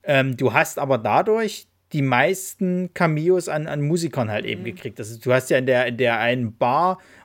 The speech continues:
Speaker 1: war ja hier Tommy Lee, war ja hier der D J. Okay, schön. Dann hast du, äh, äh, hier Ice Nine Kills Spencer Carnes, der halt eben diesen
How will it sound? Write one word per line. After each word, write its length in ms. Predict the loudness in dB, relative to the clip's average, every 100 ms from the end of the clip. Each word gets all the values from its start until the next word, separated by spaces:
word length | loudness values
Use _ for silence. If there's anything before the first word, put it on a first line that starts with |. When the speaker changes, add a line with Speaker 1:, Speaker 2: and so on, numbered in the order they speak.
| 0
Speaker 1:
war 140 | 2
ja 140 | 2
hier 280 | 0 2 0
Tommy 280 | 2 0 0
Lee, 340 | -2 0 0 2
war 160 | 2
ja 100 | 2
hier 200 | 0 -2
der 120 | -2
D 160 | -2 -6
J. 420 | -2 0 0 -2 _ _ _ _ _ _ _ _ _ _ _ _ _
Okay, 440 | -8 0 2 2 -2
schön. 440 | 0 0 0 -8 -16 -4
Dann 100 | 2
hast 180 | 2 4
du, 60 |
äh, 760 | 2 2 2 2 2 2 2 2
äh, 40 | 0
hier 220 | 0 2
Ice 200 | 2 0
Nine 80 | -4
Kills 220 | 0 0 0
Spencer 300 | -2 0 0
Carnes, 340 | 0 0 0
der 120 | 0 2
halt 140 | 2
eben 180 | -2 -6
diesen 440 | -6 -2 -2 -4